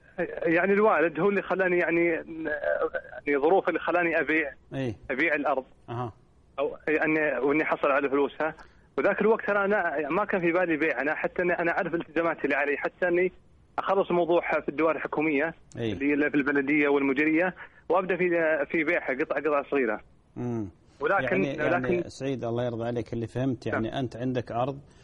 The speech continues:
Speaker 2: وفيها
Speaker 1: أيوة.
Speaker 2: متشاركين معك الوالد وإخوانك.
Speaker 1: ن-، لا، الوالد فقط.
Speaker 2: الوالد.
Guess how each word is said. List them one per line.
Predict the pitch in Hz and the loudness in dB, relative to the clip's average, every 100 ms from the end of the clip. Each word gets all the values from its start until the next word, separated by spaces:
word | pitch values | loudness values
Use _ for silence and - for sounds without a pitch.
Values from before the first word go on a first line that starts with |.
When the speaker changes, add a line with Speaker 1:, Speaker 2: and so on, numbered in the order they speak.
| - - - | -20 -20 -8
Speaker 2:
وفيها | 117 - 147 139 127 | -8 -4 -2 0 2
Speaker 1:
أيوة. | 127 110 | 2 0
Speaker 2:
متشاركين | 110 - 131 120 139 127 | -4 -2 -2 -2 -4 -2
معك | 113 110 117 | -4 -4 -4
الوالد | 117 120 123 113 110 | 0 2 2 0 -4
وإخوانك. | - 120 107 87 87 - - - _ - - - 147 | -4 -2 -2 -4 -10 -16 -20 -20 _ -20 -20 -12 -4
Speaker 1:
ن-، | 143 151 139 139 175 | 0 0 0 0 0
لا، | 190 | 2
الوالد | 202 220 143 120 | 4 4 2 -2
فقط. | 143 107 147 | -4 -4 -2
Speaker 2:
الوالد. | 147 143 101 87 | 2 2 0 -4